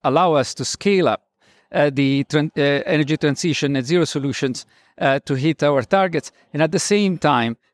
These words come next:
to achieve the cost efficiencies that are needed for the transition to be affordable. Uh, the key areas highlighted in the report, for instance, are to reduce the energy penalty of the various, uh, uh,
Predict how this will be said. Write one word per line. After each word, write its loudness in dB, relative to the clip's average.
to 2
achieve 0
the 2
cost 0
efficiencies -2
that 0
are 2
needed 2
for 0
the 2
transition -2
to -4
be 0
affordable. -4
Uh, 2
the -2
key 0
areas 2
highlighted 2
in 0
the 0
report, 0
for -2
instance, -4
are 2
to 0
reduce 2
the 2
energy 0
penalty 0
of 2
the -2
various, 0
uh, 0
uh, -2